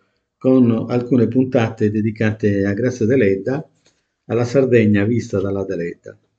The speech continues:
Quindi Grazia Deledda, la scrittrice premio Nobel di Nuoro, nata nel milleottocentosettantuno da una famiglia di piccoli borghesi della,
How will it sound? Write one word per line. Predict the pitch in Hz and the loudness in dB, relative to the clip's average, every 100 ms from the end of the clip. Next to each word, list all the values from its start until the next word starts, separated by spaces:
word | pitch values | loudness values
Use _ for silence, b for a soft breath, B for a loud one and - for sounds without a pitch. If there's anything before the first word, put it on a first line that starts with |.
| _ _ _ | _ _ _
Quindi | 113 110 107 110 | -2 2 2 0
Grazia | 113 123 120 | 0 0 2
Deledda, | 139 165 143 110 | 4 6 4 2
la | 107 | 0
scrittrice | - 107 110 123 113 110 | -2 -4 -2 -4 -2 -2
premio | 107 101 107 | 0 0 0
Nobel | 113 104 104 | 0 -2 -2
di | 101 127 | 0 2
Nuoro, | 160 120 - 98 | 4 4 2 0
nata | 107 110 104 | -4 -2 -4
nel | 98 | -2
milleottocentosettantuno | 107 104 98 98 104 104 - 107 104 110 113 - 135 98 | -2 -2 -4 -6 -6 -6 -6 -8 -6 -6 -6 -4 -2 -2
da | 95 | -6
una | 95 | -12
famiglia | - 98 101 98 95 95 b b b b b | -12 -8 -6 -4 -6 -8 b b b b b
di | 101 | -10
piccoli | 101 110 110 104 | -6 -6 -2 -2
borghesi | 101 107 101 117 107 98 95 | 0 -2 0 2 2 0 -2
della, | 95 95 92 95 | -4 -6 -6 -8